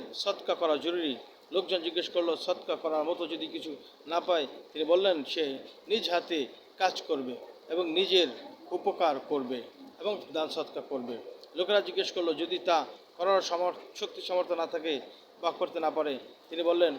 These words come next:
"কোনো অভাবী মাজলুমের সা-, কাজে সাহায্য করবে।" লোকেরা জিজ্ঞেস করলো, "তাও যদি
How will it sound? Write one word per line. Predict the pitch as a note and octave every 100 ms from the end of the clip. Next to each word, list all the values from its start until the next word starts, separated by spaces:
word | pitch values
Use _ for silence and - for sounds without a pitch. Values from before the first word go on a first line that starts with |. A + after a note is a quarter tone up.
| -
"কোনো | F3+ F3
অভাবী | C3+ F3 F3 C3+ - - - - -
মাজলুমের | C#3+ E3 A3+ G3
সা-, | - E3 D3 - -
কাজে | - F3 E3+
সাহায্য | C#3 D3+ D3 B2 C3+
করবে।" | C#3 B2+ A#2 - - - D#3+
লোকেরা | F3+ G3+
জিজ্ঞেস | F#3 F3+ F#3
করলো, | - F3+ D#3+
"তাও | - D#3 F#3+
যদি | F#3 F3 E3+